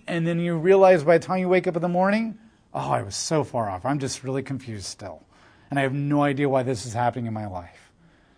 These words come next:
And, and, and you're trying to grasp it, but you know there's got to be meaning, because if not, then we might as well just go the route of Nietzsche and fatalism. And that's what the fatalists came to the conclusion of.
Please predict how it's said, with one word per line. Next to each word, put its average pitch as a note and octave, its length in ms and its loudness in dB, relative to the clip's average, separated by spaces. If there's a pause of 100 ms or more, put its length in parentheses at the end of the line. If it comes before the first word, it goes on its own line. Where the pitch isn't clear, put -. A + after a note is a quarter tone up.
(540)
And, D3 160 0
and, E3+ 460 0
and E3+ 140 -4
you're D#3+ 140 0
trying F#3 320 2
to F#3+ 40 -2
grasp F3 480 -2
it, B2+ 140 -10
but G3+ 100 -8
you F#3+ 160 -4
know F#3+ 340 4
there's G#3 200 2
got F3+ 300 0
to G3 60 -2
be D#3+ 200 -4
meaning, A2+ 460 -4 (560)
because D3+ 240 0
if C#3 180 0
not, D3 720 2 (460)
then D3+ 360 -6
we D#3+ 100 0
might E3 280 0
as D#3+ 40 0
well F3+ 160 4
just D3 280 -6
go D#3+ 120 2
the D3 80 -2
route D3 240 4
of C#3 80 -6
Nietzsche C#3 540 -10 (400)
and A#2+ 200 -8
fatalism. A2 640 -4 (1000)
And B2+ 140 -6
that's C#3+ 220 -2
what D#3 80 -8
the D3 80 -2
fatalists C#3+ 720 -2
came A#2 240 -6
to G#2 80 -10
the G#2 80 -10
conclusion G2 640 -12
of. D#2 80 -20